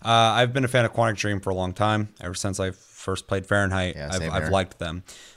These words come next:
Speaker 1: Uh, Heavy Rain, I liked when I originally played it. I think it hasn't aged as well as it could have, especially the P S four version that did not work for me and Chevy. Um,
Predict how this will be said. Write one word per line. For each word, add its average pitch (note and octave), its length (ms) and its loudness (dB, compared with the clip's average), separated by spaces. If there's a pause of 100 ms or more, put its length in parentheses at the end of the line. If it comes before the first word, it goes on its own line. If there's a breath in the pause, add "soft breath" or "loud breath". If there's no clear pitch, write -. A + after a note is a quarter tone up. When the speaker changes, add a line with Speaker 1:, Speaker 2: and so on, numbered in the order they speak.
Speaker 1:
Uh, F#2+ 400 0
Heavy G2+ 280 -2
Rain, G#2 320 2
I G2 80 2
liked F#2+ 300 0
when G2 100 -2
I F#2+ 40 0
originally F#2+ 280 -4
played D3 300 2
it. C#3+ 140 2
I A#2 140 -2
think G#2 280 -4
it G#2 60 -2
hasn't F#2+ 300 -2
aged F#2+ 300 -2
as F2+ 140 -6
well F#2+ 100 0
as F#2 100 -4
it F2 100 -12
could D3+ 160 2
have, C#3 120 2
especially G2+ 480 -2
the F2+ 100 -10
P F#2+ 120 -6
S F#2 100 -4
four A#2+ 200 0
version G#2+ 340 0
that F2+ 120 -6
did F#2+ 120 -4
not F#2+ 160 -2
work F#2+ 180 -4
for G2+ 100 -6
me F2+ 120 -2
and E2+ 80 -6
Chevy. D#2 320 -8 (420 loud breath)
Um, G2+ 520 2